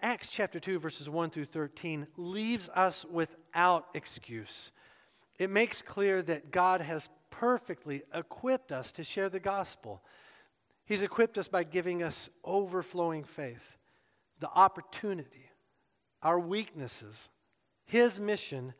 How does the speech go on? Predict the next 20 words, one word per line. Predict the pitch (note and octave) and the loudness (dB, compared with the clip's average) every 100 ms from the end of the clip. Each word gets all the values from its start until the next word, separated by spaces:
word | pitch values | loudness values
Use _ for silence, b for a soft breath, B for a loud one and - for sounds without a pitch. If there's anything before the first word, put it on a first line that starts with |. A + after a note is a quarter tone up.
| b b b b _ D#3+ | b b b b _ -4
and | D#3 D3 | -4 -2
the | C#3 | -4
results. | C3+ A#2 G#2+ G#2+ - - - _ _ _ _ _ _ _ _ _ D#3+ | -4 -6 -10 -10 -16 -20 -20 _ _ _ _ _ _ _ _ _ 0
He | A3 | 2
has | G3 | 2
given | A3+ A3 A3 | 0 -2 2
you | G3 - - | 2 2 8
all | G3+ A3+ A#3 A3 | 10 12 10 8
these | G#3+ G#3+ - | 2 -2 -2
things | G#3+ G3+ E3 | 0 0 -2
so | F3+ | -2
that | F3+ E3+ | -2 0
you | F#3+ | 0
would | G3 F3+ F#3 | 2 2 0
tell | G3+ G3+ G3+ | 4 6 6
people | F#3 F3 D#3 C#3+ | 0 -4 -4 -4
with | D3 D#3 | -6 -6
your | D#3+ F#3 G#3 G3 | 2 6 6 6
own | G3 F#3 | 2 4
mouth | F#3 F#3 E3+ | 6 6 6